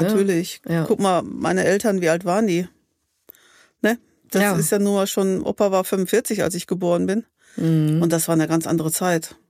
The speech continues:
Speaker 2: Das ist einfach so. Und dieses Gefühl, ey, ich kann einfach mal zeigen, ich find das alles auch gar nicht so schlimm. Ich glaub, das macht ganz viel aus.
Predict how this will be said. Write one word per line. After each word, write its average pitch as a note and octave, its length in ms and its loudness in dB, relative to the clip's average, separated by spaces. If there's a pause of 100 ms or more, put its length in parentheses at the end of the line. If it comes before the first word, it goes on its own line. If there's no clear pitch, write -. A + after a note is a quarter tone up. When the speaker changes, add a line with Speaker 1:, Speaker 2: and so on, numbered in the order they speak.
(640)
Speaker 2:
Das F3 160 -4
ist - 120 -6
einfach F#3 280 -2
so. E3+ 160 -4
Und F3+ 300 -4 (680)
dieses G3+ 260 2
Gefühl, A#3 480 2
ey, - 140 2
ich A3+ 180 0
kann B3+ 180 0
einfach A#3+ 340 -2
mal A#3+ 120 -2
zeigen, A#3+ 340 0
ich - 160 -4
find A#3+ 160 -2
das A3 140 -2
alles - 240 -2
auch - 160 -4
gar F#3+ 100 0
nicht F3+ 140 -2
so F3 100 -2
schlimm. F#3 300 -4
Ich F#3+ 100 -6
glaub, G#3 220 -2
das - 240 -2
macht A3+ 200 -6
ganz - 220 -4
viel - 160 -2
aus. F3 320 -2